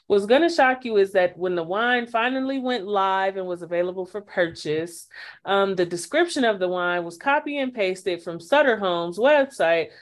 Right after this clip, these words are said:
which is subsequently where Martell got this wine.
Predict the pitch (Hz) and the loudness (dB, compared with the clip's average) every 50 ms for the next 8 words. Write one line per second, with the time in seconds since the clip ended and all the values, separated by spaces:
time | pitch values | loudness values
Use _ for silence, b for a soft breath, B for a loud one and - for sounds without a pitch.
0 | B B B B _ 214 240 254 254 254 - - 247 254 254 254 254 311 294 311 | B B B B _ -2 -2 -2 -2 -2 -4 -2 0 0 0 0 0 0 0 0
1 | 311 - - - 311 294 285 277 277 269 247 208 185 190 214 220 226 233 233 226 | -2 -6 -10 -8 -8 -6 -6 -6 -6 -6 -6 -6 -2 0 2 2 2 0 0 0
2 | 220 214 220 214 220 - 226 214 214 208 202 202 196 185 190 180 185 185 - 190 | 0 -2 -2 -2 -4 -4 -2 0 2 2 0 -2 -2 -4 -2 -2 -2 -4 -6 -8
3 | 185 180 185 175 170 165 160 156 156 160 | -10 -10 -10 -8 -6 -4 -2 -2 -4 -4